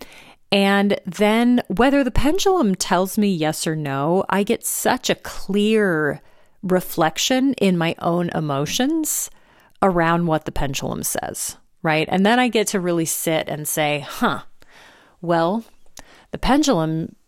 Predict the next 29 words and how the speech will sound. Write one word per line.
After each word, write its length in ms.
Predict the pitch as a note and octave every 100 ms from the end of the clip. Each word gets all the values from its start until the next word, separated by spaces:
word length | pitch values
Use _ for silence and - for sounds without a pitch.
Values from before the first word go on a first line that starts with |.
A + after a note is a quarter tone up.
| -
thinks 520 | - E3+ D#3 - -
that 320 | - D#3+ D#3+ -
is 260 | E3 D#3
the 120 | - C#3+
right 320 | C#3 C#3+ -
price, 560 | D3 B2+ G3 - - -
even 280 | G#3 G3+ G#3
though 140 | G3+
there's 180 | G3 F#3
something 380 | - A3 A#3 G3+
in 260 | - F#3
me 160 | F3+ F3+
that 220 | E3+ -
still 400 | - - A3 A3+
thinks 320 | - F#3+ F#3
that's 280 | - D3 -
not 380 | E3 E3+ G#3 -
the 80 | D#3+
right 300 | C#3+ A#2 -
price. 480 | - A#2 - - F#3+
Like, 160 | F#3+
what 100 | A3
do 80 | D4
I 60 | D4
have 140 | C#4+
to 80 | D#3+
lose 680 | C#3+ F3 - - - - - - _ _ _ _
by 240 | E3+ E3 D#3
trusting 800 | - E3+ - - - - -